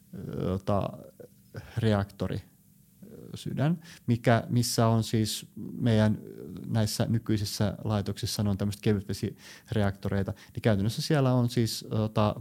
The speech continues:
polttoainenippuja. Ja eli, ö, polttoaine on semmoisissa sentti kertaa sentti sylinterimallisissa, tota, keramisissa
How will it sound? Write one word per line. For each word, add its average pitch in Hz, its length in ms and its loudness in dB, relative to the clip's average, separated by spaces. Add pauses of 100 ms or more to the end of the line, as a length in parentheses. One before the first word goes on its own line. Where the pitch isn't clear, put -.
polttoainenippuja. 98 1200 0 (640)
Ja 107 180 6
eli, 107 280 2
ö, 95 40 -14 (440)
polttoaine 131 640 4 (360)
on 107 340 4
semmoisissa 107 460 0
sentti 113 340 0 (120)
kertaa 107 420 2
sentti 104 460 2
sylinterimallisissa, 101 1160 2 (420)
tota, 101 420 0 (120)
keramisissa 101 800 2